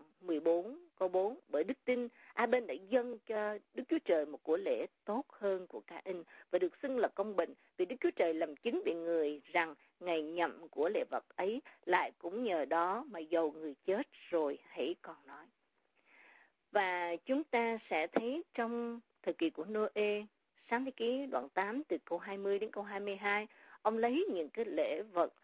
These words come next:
những con thánh sạch và ông làm của lễ dâng lên có mùi hương cho Đức Chúa Trời. Và Kinh Thánh không nói rằng là Chúa nói với Noe là phải làm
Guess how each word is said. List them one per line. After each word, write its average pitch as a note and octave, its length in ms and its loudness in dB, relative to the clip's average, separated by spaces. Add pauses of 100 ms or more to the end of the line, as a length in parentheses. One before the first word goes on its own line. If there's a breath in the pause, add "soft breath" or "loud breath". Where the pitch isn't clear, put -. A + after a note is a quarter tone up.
(180 soft breath)
những G3+ 200 -2
con A#3+ 260 2 (480)
thánh D4+ 180 0 (100)
sạch - 140 -2 (340)
và C#3 80 -4
ông F#3+ 180 -8
làm D#3+ 320 -6
của E3 180 -4
lễ A3+ 440 2 (100)
dâng F#3 280 -2
lên F3+ 380 0
có F#3 160 -6
mùi D#3+ 360 -4
hương E3+ 360 0
cho D3 100 -4
Đức E3 120 -10
Chúa F3+ 100 -16
Trời. - 160 -20 (720)
Và - 120 -10
Kinh A3 120 2
Thánh B3+ 160 -4
không G#3+ 220 -2
nói A3 260 0
rằng F3 140 -4
là D#3 220 0 (360 loud breath)
Chúa A#3+ 360 -2
nói A3 300 -2
với A3+ 200 2
Noe F3 380 0
là D3 140 -2
phải D#3 200 -8
làm F3 120 -10